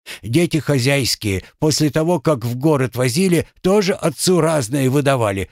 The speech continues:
Случалось. Так он сразу вожжи брал, зады им заголял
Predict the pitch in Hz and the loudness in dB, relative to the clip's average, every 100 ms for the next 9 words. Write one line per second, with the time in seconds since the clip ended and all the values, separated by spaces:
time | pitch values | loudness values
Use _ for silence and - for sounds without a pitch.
0 | _ - 208 160 123 143 147 - - _ | _ -2 0 0 0 0 -2 -4 -8 _
1 | _ _ _ - - 180 160 202 180 - | _ _ _ -14 -4 -2 2 0 2 0
2 | 180 175 110 92 117 147 95 82 101 80 | 2 2 0 0 0 0 0 -2 -2 0
3 | 117 170 135 _ _ - 104 170 156 175 | 2 0 -2 _ _ -2 2 2 2 2
4 | 170 147 151 120 123 127 123 135 180 135 | 2 0 0 0 0 0 0 2 0 -2